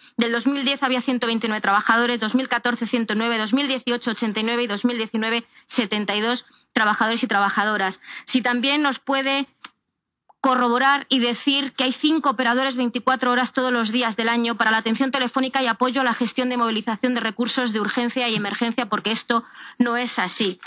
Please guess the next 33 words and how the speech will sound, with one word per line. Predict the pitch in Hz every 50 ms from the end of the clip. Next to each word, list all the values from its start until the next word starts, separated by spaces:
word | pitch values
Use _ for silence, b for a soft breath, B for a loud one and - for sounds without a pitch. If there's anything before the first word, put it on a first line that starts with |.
| B B B B _
Es | - 233 233
decir, | 220 233 220 190 - - 233 220 B B B B
si | - - 269
también | 220 262 262 262 262 269 302 302
entiende | 302 294 285 240 311 302 302 302 285
que | 269 247
se | 233
está | 233 - 277 247
cumpliendo | 262 269 240 262 262 262 254
el | 233
plan | 254 254 254
de | 247 240
formación, | - 254 226 226 233 233 - 285 294 285 285 285 - -
cuando | - 226 220 226 220 220
además | 220 226 233 254 277 277 269 277 269 -
hay | - 240 240
por | - 240 240 226
registro | 214 220 - - 285 247 - - 233 247 247 247 - _ _ _ _
la | 220 214 214
queja | - 240 226 - 262
de | 247 240 233
los | 226 202
trabajadores | - 233 208 202 - 226 240 233
y | 254
trabajadoras | 254 254 247 240 226 - 233 240 247 240 226 220 233 - B B B B B -
que | 247 226
ante | 233 240 226 226
un | 233 233 220
plan | - 285 277 277 262
de | 254
formación | - 254 240 240 233 220 - 269 254 247
en | 226 220
inglés | 214 214 226 247 247 240 - - -